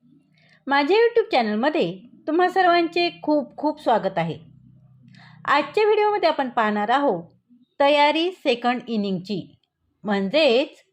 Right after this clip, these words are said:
रिटायरमेंटपूर्वी तुम्हाला कोणकोणती तयारी करायची आहे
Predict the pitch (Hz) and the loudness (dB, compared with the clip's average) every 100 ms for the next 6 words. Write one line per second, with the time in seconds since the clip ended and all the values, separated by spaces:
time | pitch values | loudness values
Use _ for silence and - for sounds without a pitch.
0 | _ _ - 233 254 320 320 330 370 381 | _ _ -4 -4 -2 0 0 0 -2 -4
1 | 359 254 233 285 247 233 - _ 285 285 | -2 -2 -2 -2 -4 -4 -10 _ -4 0
2 | 330 339 339 330 320 359 392 370 294 247 | 0 0 -2 -2 0 2 0 -2 -4 -4
3 | 262 - 220 214 214 208 196 196 220 285 | -4 0 0 0 -2 -2 -2 -4 -4 0
4 | 277 | -2